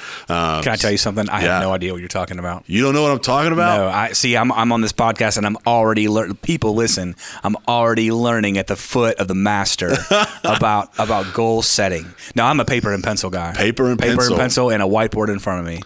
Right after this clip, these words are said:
Speaker 1: Man,
Speaker 2: That's
Speaker 1: paper
Speaker 2: it.
Speaker 1: and pencil. I, I was paper and pencil for a long time, but man, take advantage of these tech-, of the technology out there. Asana and Trello are ways for you to set goals.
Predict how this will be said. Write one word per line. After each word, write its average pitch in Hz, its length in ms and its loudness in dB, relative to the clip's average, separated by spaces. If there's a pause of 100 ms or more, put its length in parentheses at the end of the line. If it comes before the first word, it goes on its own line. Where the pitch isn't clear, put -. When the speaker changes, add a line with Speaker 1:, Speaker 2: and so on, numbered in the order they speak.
(140)
Speaker 1:
Man, 95 320 0
Speaker 2:
That's 107 220 0
Speaker 1:
paper 127 140 2
Speaker 2:
it. - 20 2
Speaker 1:
and 120 100 -4
pencil. 120 340 2
I, 107 140 2
I 98 200 0
was 113 140 0
paper 113 380 -2
and 110 80 -2
pencil 110 280 2
for 101 120 0
a 92 80 2
long 95 440 2
time, 87 520 0 (460)
but 90 220 0
man, 101 240 0
take 104 360 -2
advantage 95 720 -2
of 85 220 -2
these 90 380 0
tech-, - 340 -4
of 82 160 -4
the 85 60 -8
technology 90 760 0
out 82 240 0
there. 82 240 0
Asana 104 640 0
and 90 100 -2
Trello 104 420 2
are 87 160 2
ways 92 360 2
for 90 140 -2
you 87 140 0
to 82 60 0
set 104 340 0
goals. 95 460 0